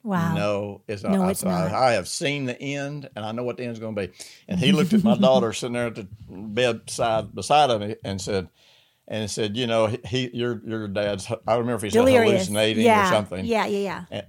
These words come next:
Speaker 2: and he said, "You know, he, you know, he, he's not dealing with reality here." Well, you know, as of, as of last week, my blood sugar is normal.
Speaker 1: Wow.
Speaker 2: And, you know, I'm,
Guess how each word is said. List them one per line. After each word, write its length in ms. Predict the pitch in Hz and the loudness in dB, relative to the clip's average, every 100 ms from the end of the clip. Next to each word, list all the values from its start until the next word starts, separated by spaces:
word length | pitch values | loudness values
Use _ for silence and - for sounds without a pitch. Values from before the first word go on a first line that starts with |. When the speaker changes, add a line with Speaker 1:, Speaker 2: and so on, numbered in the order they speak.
| - | -2
Speaker 2:
and 160 | 101 | -2
he 120 | 107 107 | 0 -2
said, 200 | 104 98 | -2 -4
"You 80 | |
know, 120 | 107 101 | -2 -2
he, 140 | 117 - | -4 -4
you 140 | 104 | -4
know, 100 | 98 | -2
he, 160 | 104 113 | -4 -4
he's 240 | 113 113 | -4 -2
not 180 | 113 95 | -2 -2
dealing 240 | 107 101 | -4 -4
with 120 | 98 90 | -6 -8
reality 500 | 101 95 92 87 90 | -4 -2 -4 -6 -12
here." 260 | 85 82 _ _ - _ _ | -14 -16 _ _ -20 _ _
Well, 380 | 131 135 139 - _ _ _ _ _ _ | 0 4 2 0 _ _ _ _ _ _
you 140 | 110 110 135 | -6 -2 2
know, 300 | 135 131 - | 2 0 -2
as 300 | 117 135 120 | 0 0 2
of, 240 | 135 131 - | 2 2 2
as 300 | 127 151 151 | 4 4 2
of 300 | 156 139 123 - - | 2 0 -4 -14 -10
last 540 | 110 107 139 180 - | -2 2 4 4 2
week, 540 | 139 170 131 110 - - _ _ _ _ _ _ _ | 0 0 0 -4 -12 -20 _ _ _ _ _ _ _
my 240 | 117 107 127 | -6 0 0
blood 320 | 117 123 117 | 2 0 0
sugar 320 | - 107 95 | -6 -8 -10
is 80 | 90 | -10
normal. 500 | 90 95 82 - - _ _ _ - | -8 -8 -10 -14 -20 _ _ _ -18
Speaker 1:
Wow. 400 | 170 185 240 277 | -10 -6 -4 -2
Speaker 2:
And, 100 | 117 | 0
you 60 | 120 | 2
know, 60 | |
I'm, 160 | 143 | 4